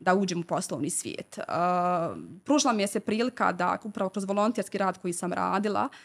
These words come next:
da izgradim sebe kao ličnost, da počnem izgrađivati u biti sebe kao ličnost, da upoznajem različite, različite ljude, odnosno da širim svoju, a, mrežu. Networking je jako, jako bitan i, a,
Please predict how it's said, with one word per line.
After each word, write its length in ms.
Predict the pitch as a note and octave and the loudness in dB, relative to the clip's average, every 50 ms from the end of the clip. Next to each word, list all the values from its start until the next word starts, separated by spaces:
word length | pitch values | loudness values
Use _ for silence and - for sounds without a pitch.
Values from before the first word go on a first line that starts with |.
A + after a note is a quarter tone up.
| - _ _ - | -20 _ _ -2
da 360 | F#3+ F3+ F#3 F3+ F3+ F#3 F3+ - | 2 4 6 6 6 4 2 2
izgradim 380 | A3 A#3+ B3+ A#3+ A3 A3+ G#3+ | 2 4 6 6 6 4 2
sebe 320 | - - - A3+ G#3 G3+ G3 | -2 2 2 4 4 2 0
kao 200 | - G#3+ F#3+ F#3+ | 0 0 0 0
ličnost, 480 | G3 G#3 - - - G#3 G3 G#3 G#3 | 0 -2 -2 -2 -2 -2 -2 0 0
da 60 | G#3 | 0
počnem 360 | G3 - A3 G#3 G#3 - G#3+ G3 | 2 6 6 6 6 6 2 2
izgrađivati 580 | F#3 G3 G#3 G#3 G#3+ A#3 B3 A#3 F#3 - F#3+ | 2 2 2 4 4 6 6 6 4 4 -2
u 20 | E3+ | -2
biti 260 | E3+ F3 E3+ E3 - | -2 -4 -4 -4 -4
sebe 220 | - E3+ - F3+ | -4 -4 -4 -4
kao 180 | - - - - | -6 -6 -6 -4
ličnost, 640 | F#3+ G3+ A3 - - C4+ B3 A3+ A3 A3 - - | -4 -4 -4 -2 0 0 0 0 -2 -4 -6 -4
da 160 | F#3+ G3 F#3+ | -2 0 0
upoznajem 480 | F#3 F#3 F#3 - G#3 G#3+ A3 A3+ G3+ F#3 | 0 0 4 6 6 6 6 6 2 2
različite, 580 | F3+ F3+ F#3 F#3+ G#3 G#3 - - - F#3 F3 E3+ - _ - - | 2 2 2 2 0 0 -2 -2 -2 -2 -2 -2 -6 _ -8 -4
različite 640 | - E3+ F3 F3 F#3 F#3 G3+ A#3 - - - F#3 | -2 0 2 2 4 4 4 4 2 0 0 -2
ljude, 400 | F#3 G3 A3 G#3+ F#3 F3 E3+ F3 | 0 0 -2 -2 -2 -2 -2 -2
odnosno 300 | F3 F#3 G3+ F#3+ - - | -2 -2 -2 -4 -6 -4
da 80 | F3+ F#3 | -4 -4
širim 260 | - - A3 G#3 F#3+ | -4 -2 -2 -2 -2
svoju, 400 | - - - G3 G3 G3+ G3+ F3+ - - - - _ _ - | -4 -2 2 2 4 4 2 0 -4 -8 -18 -20 _ _ -2
a, 180 | F3 F3 E3+ | 0 0 2
mrežu. 380 | F3+ F#3+ G3 F#3+ F#3 F#3+ F#3 E3 | 2 4 4 4 4 4 2 0
Networking 720 | F3 F3 E3+ - - F3 F3+ F#3 - - F#3 F3 E3+ F3 | -2 -4 -4 -4 -4 -4 -4 -4 -4 -6 -6 -6 -4 -2
je 100 | F3 E3+ | -2 0
jako, 400 | F3+ G3 G#3 F#3 E3+ - - F3 | 2 4 4 2 2 0 -4 -4
jako 380 | E3+ F3 F3+ F3 F3 - - E3 | -2 0 0 0 0 -2 -4 -6
bitan 460 | D#3+ F3+ G3 - - A#3 G3 F#3 - - | -6 -6 -8 -6 -2 -2 -2 -2 -2 -4
i, 340 | - F3+ F3+ F3 E3+ E3+ - - - | -6 -6 -4 -2 -2 -4 -4 -4 -4
a, 360 | E3 E2+ E2 D2+ C#2 C#2 | -4 -4 -4 -2 -4 -4